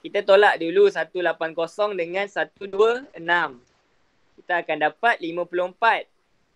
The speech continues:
So, lima puluh empat darjah tu adalah untuk dua-dua angle. Untuk dua sudut ni, hasil tambah dua sudut ni adalah lima puluh empat.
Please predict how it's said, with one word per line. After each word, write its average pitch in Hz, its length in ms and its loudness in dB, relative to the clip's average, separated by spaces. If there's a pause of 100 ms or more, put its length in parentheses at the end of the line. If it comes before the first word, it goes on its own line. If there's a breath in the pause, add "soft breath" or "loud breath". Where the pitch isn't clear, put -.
(320)
So, 170 80 -6
lima 196 260 -2
puluh 226 240 -2
empat 202 220 -2
darjah 190 420 0
tu 233 220 -6
adalah 196 420 -2
untuk 196 300 -4
dua-dua 196 480 2
angle. 196 560 -6 (1700)
Untuk 147 320 -12
dua 208 240 4
sudut 202 320 4
ni, 185 240 -4
hasil 160 300 -4
tambah 196 400 4
dua 208 160 0
sudut 208 260 -2
ni 247 80 -8
adalah 190 380 -2
lima 185 240 -6
puluh 185 240 -8
empat. 180 320 -4